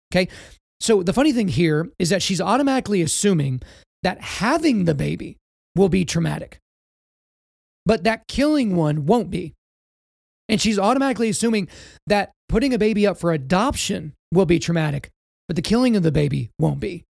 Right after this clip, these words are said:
How interesting. Think, just think about how she's framing that. And again, she's essentially positioning abortion, you know, otherwise known as baby murder,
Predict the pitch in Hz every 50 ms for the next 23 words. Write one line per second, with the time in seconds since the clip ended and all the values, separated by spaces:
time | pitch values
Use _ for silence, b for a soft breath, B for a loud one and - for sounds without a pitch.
0 | _ _ _ _ _ _ _ _ - - 247 254 262 277 - 202 143 - - -
1 | - - - _ _ _ _ _ - 196 208 202 190 160 170 - 226 240 208 208
2 | 202 170 180 - - 131 - - 214 233 214 170 156 185 208 - - _ _ _
3 | _ _ _ _ - 226 220 208 190 269 262 208 - B B B B B B B
4 | - 226 208 190 156 - 302 247 - 294 285 240 160 170 151 196 185 - 190 196
5 | 185 170 151 127 160 175 160 - 165 151 147 135 151 160 151 147 156 170 170 170
6 | 165 131 165 160 151 139 123 175 185 165 165 151 151 156 151 151